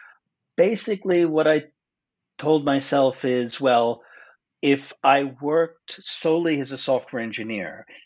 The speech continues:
then I would be working on problems where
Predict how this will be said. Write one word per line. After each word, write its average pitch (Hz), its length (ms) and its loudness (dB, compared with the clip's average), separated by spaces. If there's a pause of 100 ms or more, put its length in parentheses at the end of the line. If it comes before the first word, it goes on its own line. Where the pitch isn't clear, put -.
(120)
then 113 400 -6 (140)
I 113 280 0
would 110 480 -4 (140)
be 113 180 -4
working 123 580 0
on 107 260 -2
problems 104 1120 0 (280)
where 104 800 2